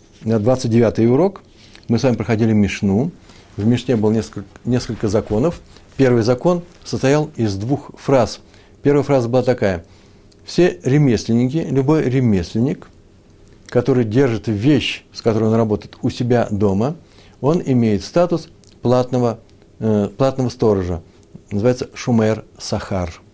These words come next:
Ему эту вещь дел-, э, дали, что для того, чтобы он, м, ее, например, покрасил шерсть, покрасил, или часы починил, или, э, дали ему ткань для того, чтобы он пошил, м, костюм. И, э, он несет ответственность за эту вещь,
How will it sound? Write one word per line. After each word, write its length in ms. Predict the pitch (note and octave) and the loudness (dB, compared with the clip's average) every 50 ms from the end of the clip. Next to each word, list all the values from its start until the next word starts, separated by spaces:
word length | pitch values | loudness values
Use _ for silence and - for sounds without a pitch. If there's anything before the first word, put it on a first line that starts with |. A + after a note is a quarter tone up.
| _ - _ - - - - - - - - - | _ -20 _ -20 -20 -20 -20 -20 -20 -20 -8 -2
Ему 180 | B2+ C3+ D#3 D3+ | 0 2 2 2
эту 160 | C3+ C3 B2 | 2 2 2
вещь 220 | A#2+ A#2 G#2 F#2+ | 2 2 0 -2
дел-, 380 | F#2 F#2 F#2+ A2 B2+ C3+ C#3 - | -4 -6 0 2 2 2 2 0
э, 200 | C#3 B2 A#2 A2 | 0 0 0 0
дали, 340 | G#2 G2 C3 D3 E3+ F3 D#3+ | 0 2 2 2 2 2 0
что 180 | - - C3 A2+ | -2 -2 -4 -2
для 140 | G#2+ A2 G#2 | -2 -2 0
того, 140 | D3 D3+ | 0 -2
чтобы 220 | D3+ D3+ A#2+ G#2+ G#2 | -2 -2 -2 0 0
он, 140 | A2 A2+ - - - - _ - | 0 -2 -6 -12 -20 -20 _ -8
м, 420 | A2 G#2+ G#2 G2 F#2+ F#2+ F#2 F#2+ G2 | -4 -2 0 0 0 -2 -2 0 0
ее, 260 | G2+ A2+ B2+ B2 A2+ | 2 2 2 0 0
например, 300 | A2 G#2 - A#2+ A2+ G#2 | -4 -6 -2 -2 -2 0
покрасил 540 | - C3 A#2+ - - C3+ B2 A2 A#2 A2 G#2 | 0 -2 -4 0 0 0 0 2 0 -2 -4
шерсть, 320 | - - A2+ G2+ F#2+ - | 0 0 0 0 0 -2
покрасил, 580 | - B2+ B2+ - C3 B2 A#2+ - A#2 A2 G#2+ G#2+ | -4 -4 -2 0 0 0 0 0 -2 0 0 0
или 120 | G#2 G2 | 0 0
часы 340 | F2 - - F#2 - C#3 C#3 | -2 -6 -10 -8 -2 -2 -2
починил, 520 | B2+ - A#2 - - A#2 A2 G#2+ G2+ G2 G2 | 0 -2 -6 -4 -2 -2 -2 0 0 0 0
или, 280 | F#2+ F#2 F#2+ F#2 E2 - - - - - - | 0 -2 -2 -4 -6 -8 -16 -20 -20 -10 -6
э, 100 | G2+ F#2+ | -6 -2
дали 220 | F#2+ A2+ G#2+ G2+ | 0 0 2 2
ему 180 | G2 G2 F#2+ F#2 | 2 0 -2 -4
ткань 280 | - - - A2 G2+ | -6 -6 -4 -2 -2
для 80 | F#2+ F#2 | -2 -4
того, 120 | F2+ F#2 | -6 -8
чтобы 220 | E2+ - G2 F#2+ F#2 | -8 -6 -6 -6 -6
он 40 | F2 | -6
пошил, 380 | F#2+ F#2 F2 - - G2 F2+ - - - - - - - - - | -6 -8 -8 -4 -6 -6 -6 -8 -14 -20 -20 -20 -20 -20 -20 -12
м, 200 | - G2+ G2 F#2+ | -6 -4 -4 -4
костюм. 440 | E2+ G#2 G2 - - D#3+ F3+ G3+ G#3 - - - - - - - - - - | -2 -4 -6 -2 0 0 0 0 -2 -6 -16 -20 -20 -20 -20 -20 -20 -20 -8
И, 400 | - A#2+ A#2+ A#2 A#2 A2+ - - - | -2 0 2 4 2 2 0 -4 -4
э, 60 | - | -2
он 640 | A#2+ A#2 A2+ G#2+ - - - D#3+ F#3+ G3+ G3 G3 - - - | 0 2 2 0 -2 0 0 0 2 2 0 -2 -6 -12 -6
несет 300 | B2 A#2+ A#2+ E3+ E3+ E3+ | -4 -2 0 0 -2 0
ответственность 560 | - - - - C3 A#2 G2+ - B2+ B2+ - | -2 -6 0 2 0 0 0 -2 -8 -8 -8
за 200 | B2 A2+ A#2 D3 | -10 -2 0 0
эту 200 | D3+ D3+ D#3+ E3 | 0 2 0 0
вещь, 320 | E3+ G3+ A3+ A3 - - | 0 0 -2 -2 -6 -10